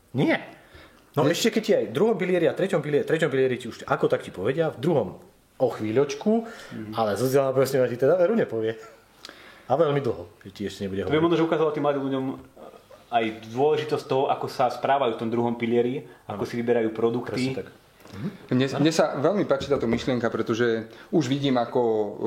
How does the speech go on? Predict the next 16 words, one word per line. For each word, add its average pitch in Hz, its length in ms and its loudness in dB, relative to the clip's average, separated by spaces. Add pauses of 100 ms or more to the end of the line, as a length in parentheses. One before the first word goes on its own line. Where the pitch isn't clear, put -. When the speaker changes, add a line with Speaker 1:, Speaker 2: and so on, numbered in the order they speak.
(160)
Speaker 2:
niekto 123 280 0
hovorí, 113 320 0
že 107 200 -2
však - 260 -4
to 127 120 0
už 113 120 0
musíme 113 340 0
na 104 320 -2
základných 113 520 0
a 104 60 -2
stredných 117 360 -2
školách 113 320 0
riešiť 113 360 -2
pri - 160 -8
finančnej 117 420 -2
gramotnosti. 117 840 -2